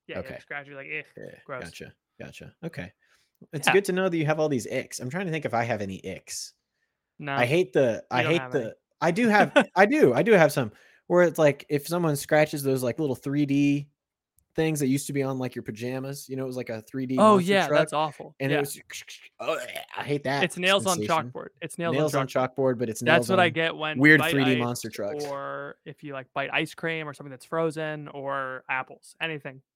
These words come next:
Speaker 1: like that.
Speaker 2: Ice? You bite, I, biting ice cream?
Speaker 1: People bite ice cream.
Speaker 2: No, but, like,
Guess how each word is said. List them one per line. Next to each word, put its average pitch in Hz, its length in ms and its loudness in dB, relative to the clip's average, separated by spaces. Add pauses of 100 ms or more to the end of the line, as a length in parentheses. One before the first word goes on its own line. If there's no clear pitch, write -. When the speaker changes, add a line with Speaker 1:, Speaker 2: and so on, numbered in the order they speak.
(180)
Speaker 1:
like 143 160 -2
that. 117 60 0
Speaker 2:
Ice? 190 260 2
You 156 120 0
bite, 156 280 4
I, 170 200 2
biting 160 320 0
ice - 220 -2
cream? 427 240 2 (680)
Speaker 1:
People 175 200 -2
bite 175 180 6
ice 127 180 -2
cream. 160 240 -14 (1120)
Speaker 2:
No, 190 240 4
but, 151 120 0
like, 127 260 0